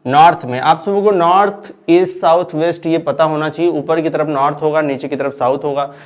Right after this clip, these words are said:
राइट में ईस्ट होगा, लेफ्ट में वेस्ट होगा। तो पॉइंट डी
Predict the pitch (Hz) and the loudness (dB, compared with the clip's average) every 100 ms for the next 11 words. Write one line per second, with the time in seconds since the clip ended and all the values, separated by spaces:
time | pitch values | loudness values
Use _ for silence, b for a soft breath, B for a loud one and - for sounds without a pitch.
0 | B B - 143 156 196 196 196 202 180 | B B -2 4 6 6 4 2 4 4
1 | 185 185 190 185 165 165 165 185 254 262 | 4 2 2 4 4 2 0 2 2 0
2 | - - 139 139 - 120 110 110 B B | -8 -2 0 0 -4 -8 -8 -10 B B
3 | B - 220 233 226 185 185 220 240 226 | B 2 6 6 6 4 6 4 2 0
4 | 175 147 202 | 2 4 4